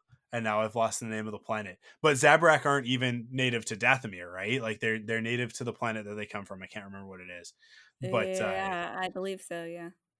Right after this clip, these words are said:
Speaker 1: um, uh, but yeah, like, like, and, and, and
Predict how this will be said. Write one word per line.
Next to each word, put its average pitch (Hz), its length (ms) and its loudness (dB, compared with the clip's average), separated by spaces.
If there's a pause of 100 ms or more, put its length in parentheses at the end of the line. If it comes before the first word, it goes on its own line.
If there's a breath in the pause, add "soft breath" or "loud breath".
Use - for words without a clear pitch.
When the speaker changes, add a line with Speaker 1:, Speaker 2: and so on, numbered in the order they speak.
Speaker 1:
um, 117 520 2 (560 soft breath)
uh, 117 400 4 (140)
but 143 180 4
yeah, 131 240 8
like, 127 320 2
like, 131 260 4
and, 123 260 2
and, 117 440 2
and 107 360 0